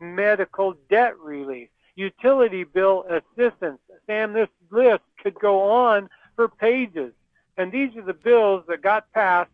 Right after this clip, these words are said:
by the Utah legislature, which just sink us deeper, ever deeper into socialism,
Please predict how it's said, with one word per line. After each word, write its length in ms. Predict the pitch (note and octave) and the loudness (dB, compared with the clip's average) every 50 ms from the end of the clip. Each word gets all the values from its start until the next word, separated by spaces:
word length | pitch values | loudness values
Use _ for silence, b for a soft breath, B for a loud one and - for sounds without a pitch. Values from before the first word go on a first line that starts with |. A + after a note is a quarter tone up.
| _ | _
by 220 | - F#3 G3+ A3+ A#3 | -2 0 0 0 -2
the 100 | A3 G3 | -4 -8
Utah 340 | G3 G#3 - _ G3 G3 F#3 | -12 -14 -6 _ 0 0 0
legislature, 920 | F3+ F#3+ G3+ G#3 F3+ F3 E3 _ - E3 D#3 D3 C#3 - D#3+ D#3+ D#3+ - b b b b b b b | 2 0 0 -2 -2 -8 -18 _ -4 -4 -4 -4 -6 -8 -8 -8 -8 -10 b b b b b b b
which 160 | F3 E3+ - _ _ _ - | -8 -8 -8 _ _ _ -4
just 220 | G3+ G3+ F#3+ - _ _ _ - | -4 -4 -4 -4 _ _ _ -12
sink 260 | G#3 G#3 G3+ - - | -10 -10 -10 -4 -2
us 160 | F#3 F#3 F3+ - _ - _ _ F#3 | 0 0 0 -2 _ -20 _ _ -14
deeper, 420 | F#3+ G3+ G3 - G#3 G3+ G3 F3+ | -12 -12 -12 -8 -6 -6 -6 -6
ever 340 | F3 F#3 F#3+ G3 G3 A3+ A3 | -2 -2 -2 -2 -2 -6 -12
deeper 520 | F3+ D#3+ F3+ E3+ D3+ - - D3+ D3 D3 - _ _ _ _ _ _ _ _ | -10 -8 -8 -8 -8 -8 -8 -10 -10 -10 -12 _ _ _ _ _ _ _ _
into 800 | F3 F3 F#3 F#3+ F#3 F3+ _ _ - E3+ E3 E3 E3+ E3+ E3+ F3 _ _ _ _ | -8 -8 -8 -8 -10 -18 _ _ -6 -4 -4 -2 -4 -6 -8 -12 _ _ _ _
socialism, 840 | - F#3 F3+ E3+ - - D#3+ C#3+ C#3+ C#3+ C#3 - C3+ B2 A#2 A2+ | -2 0 0 0 -2 -8 -10 -6 -6 -6 -6 -6 -10 -14 -14 -16